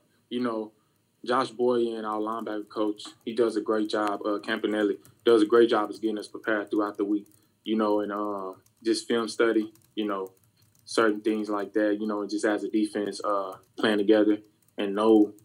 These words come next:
you know, when it's time for you to, uh, make the play that, you know, you guys been practicing on all week or that you didn't see in practice, you know what I'm saying? You know, um, defense is about anticipation. You know,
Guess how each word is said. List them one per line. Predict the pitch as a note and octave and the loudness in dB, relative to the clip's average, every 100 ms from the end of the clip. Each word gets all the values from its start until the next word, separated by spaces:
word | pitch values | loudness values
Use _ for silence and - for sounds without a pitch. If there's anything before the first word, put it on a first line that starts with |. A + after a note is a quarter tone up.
| _ - | _ -2
you | A2 | 0
know, | G2 | 0
when | F#2+ G#2+ | 0 0
it's | G#2 - | -2 0
time | A#2 G#2 G2 G2 - | 0 0 -2 -6 -4
for | - | 0
you | G#2 G#2+ | 2 2
to, | G2+ | 2
uh, | - G2+ F#2+ F2+ - _ _ - | 0 -2 -4 -8 -16 _ _ 2
make | A2 G#2+ | 4 4
the | |
play | - B2 A2 | 2 4 6
that, | G#2 - _ _ _ - - - | 4 -2 _ _ _ -6 -6 -2
you | A2+ | 0
know, | G#2 | 2
you | G2 G#2 | 0 2
guys | G#2+ G2 F#2+ | 2 0 -6
been | F#2+ | -2
practicing | B2 A#2 G2 F#2 | 0 0 -4 -6
on | F#2 | -4
all | G2 F#2+ | -2 0
week | G#2+ G#2+ | 0 0
or | G2 F2+ - _ | -4 -6 -12 _
that | A#2 G#2+ | 0 0
you | A2 | -6
didn't | F#2+ | -6
see | - A#2 | -4 -2
in | G#2+ F#2 | -2 -4
practice, | - B2 - F#2+ | -2 -2 -2 -10
you | G2 | -10
know | G2 | -12
what | G2 | -12
I'm | |
saying? | - G2+ F#2+ - _ _ _ | -12 -12 -12 -16 _ _ _
You | - G2+ | -6 -6
know, | F#2+ F#2 | -4 -6
um, | G2 F#2 F#2 - _ _ _ - - | -6 -6 -8 -14 _ _ _ -20 -4
defense | A#2+ - G#2+ | -2 -2 -2
is | G#2+ G2 | -2 -2
about | G2+ G#2 G2 | -2 0 -2
anticipation. | G#2 G#2+ G#2 B2 A2 - - _ _ _ _ _ _ | 0 0 0 2 2 0 -10 _ _ _ _ _ _
You | G2+ | -6
know, | F#2 F#2 | -6 -12